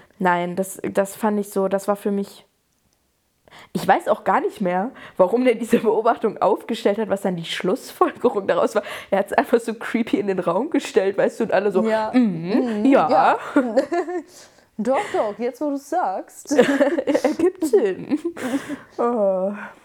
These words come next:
Speaker 1: Ja,
Speaker 2: Ja,
Speaker 1: nee.
Speaker 2: ganz creepy.
Speaker 1: Ja, weiß ich nicht. Um jetzt vielleicht nochmal auf die Frage zurückzukommen, also, nee, ich würde jetzt gar nicht so viel zu sagen, weil
Speaker 2: Jo,
Speaker 1: wir, wie gesagt,
Speaker 2: komplett
Speaker 1: letzte Woche schon
Speaker 2: abgeschwiffen. <laughs>
Speaker 1: Ja, mega.
Speaker 2: Mhm.
Speaker 1: Ähm, weil wir da halt schon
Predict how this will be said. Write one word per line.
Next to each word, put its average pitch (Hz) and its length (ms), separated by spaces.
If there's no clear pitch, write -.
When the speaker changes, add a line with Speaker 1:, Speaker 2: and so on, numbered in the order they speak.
Speaker 1:
Ja, 214 200
Speaker 2:
Ja, - 20
Speaker 1:
nee. 208 300
Speaker 2:
ganz 180 200
creepy. 208 220
Speaker 1:
Ja, 220 100
weiß 208 280
ich 202 160
nicht. 190 360
Um 214 140
jetzt 214 180
vielleicht 220 240
nochmal 208 200
auf 202 80
die 196 100
Frage 208 280
zurückzukommen, 196 480
also, 180 180
nee, 185 280
ich 185 120
würde 226 140
jetzt 190 140
gar 190 120
nicht 185 140
so 185 100
viel 180 200
zu 175 120
sagen, 175 220
weil 175 100
Speaker 2:
Jo, 165 100
Speaker 1:
wir, 175 60
wie 170 60
gesagt, 180 200
Speaker 2:
komplett 190 180
Speaker 1:
letzte 175 220
Woche 185 240
schon 185 340
Speaker 2:
abgeschwiffen. 208 200
<laughs> 175 180
Speaker 1:
Ja, 170 180
mega. 180 520
Speaker 2:
Mhm. 180 60
Speaker 1:
Ähm, 180 420
weil 185 140
wir 180 80
da 190 140
halt 185 160
schon 180 320